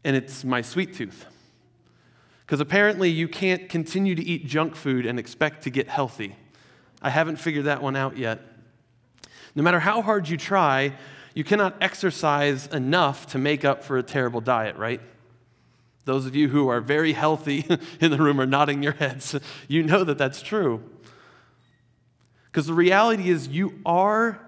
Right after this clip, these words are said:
you become what you consume. To put it in a more commonly heard phrase, you are what you eat.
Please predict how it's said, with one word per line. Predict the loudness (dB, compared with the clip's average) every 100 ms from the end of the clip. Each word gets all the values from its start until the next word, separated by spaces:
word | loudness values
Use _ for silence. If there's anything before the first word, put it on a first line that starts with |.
| -4
you | -2 0
become | -2 -2 0 2 2 0 -4 -6 -18 -20 _ _ _
what | 0 0 -2
you | -6
consume. | -4 -6 -4 -2 -2 -4 -8 -16 -20 _ _ _ _ _
To | -8
put | -2
it | 0
in | 0
a |
more | 0 0 0
commonly | -2 -2 0 0 0 0 -2 -6 -12
heard | -8 -2 -2
phrase, | -2 -2 -2 -2 -6
you | -8 -4
are | 0 0
what | 0 -2
you | -2 -8
eat. | -8 -12 -14